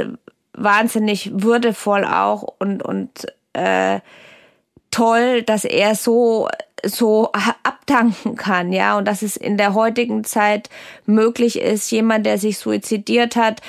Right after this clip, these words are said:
so viel Ehre zu erweisen. Und da habe ich dann auch wieder das Glück gesehen, dass mir zuteil wird, dass mein Mann als, als Held stirbt und ich nicht, äh, wie es früher oder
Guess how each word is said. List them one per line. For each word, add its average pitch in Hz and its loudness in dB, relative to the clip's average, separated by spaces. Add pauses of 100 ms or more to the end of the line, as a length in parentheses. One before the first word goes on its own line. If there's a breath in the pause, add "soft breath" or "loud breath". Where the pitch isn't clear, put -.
(160 loud breath)
so 226 -2
viel 226 0
Ehre 240 2
zu 233 -4
erweisen. 190 0
Und 196 -4
da 202 2
habe 202 0
ich 196 -4
dann 214 -2
auch 196 -2
wieder 202 -2
das 196 -8
Glück 247 -2 (300 loud breath)
gesehen, 208 0
dass 190 -2
mir 220 2
zuteil 220 0
wird, 220 -2
dass 214 0
mein 208 0
Mann 202 0 (560 loud breath)
als, - -2 (160)
als 185 -2
Held 247 0
stirbt - -2 (100)
und 208 0
ich - 0
nicht, 233 0
äh, 165 0
wie 220 -2
es 214 -6
früher 247 2
oder 214 0